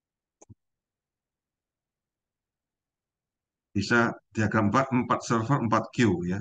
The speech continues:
Dari ini adalah, eh, ini empat M M one. Aku tulis di sini, empat kali M M one.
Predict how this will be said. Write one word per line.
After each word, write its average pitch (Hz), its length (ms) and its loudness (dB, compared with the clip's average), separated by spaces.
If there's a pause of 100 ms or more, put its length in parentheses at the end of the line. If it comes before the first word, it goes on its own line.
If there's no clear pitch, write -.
Dari 95 400 -4
ini 104 240 2
adalah, 107 320 0 (600)
eh, 90 240 -6 (760)
ini 120 160 0
empat 113 260 -2 (720)
M 92 160 -4
M 87 160 -4
one. - 200 -8 (200)
Aku 101 160 -2
tulis 90 320 -2
di 87 80 -10
sini, - 140 -12 (180)
empat 117 380 -2
kali 90 180 0
M 87 160 -6
M 82 240 -6
one. - 120 -18